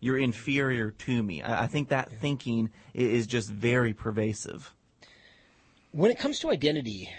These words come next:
Speaker 2: and, and I'll get personal for a second, just 'cause I think this is a good way of illustrating this. When somebody says,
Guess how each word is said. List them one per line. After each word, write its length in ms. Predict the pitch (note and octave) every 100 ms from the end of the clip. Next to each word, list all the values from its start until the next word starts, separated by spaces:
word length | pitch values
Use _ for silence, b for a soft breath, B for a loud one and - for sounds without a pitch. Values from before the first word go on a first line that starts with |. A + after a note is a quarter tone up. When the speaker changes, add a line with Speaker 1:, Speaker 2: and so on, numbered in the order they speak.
| B B - A2
Speaker 2:
and, 160 | D3+
and 240 | D#3 D#3+ D3
I'll 100 | D3+
get 160 | A3 -
personal 320 | F#3+ F#3+ C#3
for 140 | -
a 40 | A2+
second, 280 | G#2+ A#2+ A2
just 180 | G#2+
'cause 140 | - G#2+
I 80 | G#2+
think 160 | A2+
this 100 | G#2
is 80 | G2+
a 40 |
good 120 | G2 G#2
way 140 | G2
of 80 | F#2+
illustrating 420 | D#3 E3+ G#2 F#2+
this. 180 | G2 -
When 140 | C#3+
somebody 240 | F3+ C#4 A3+
says, 460 | - F#3+ C3 -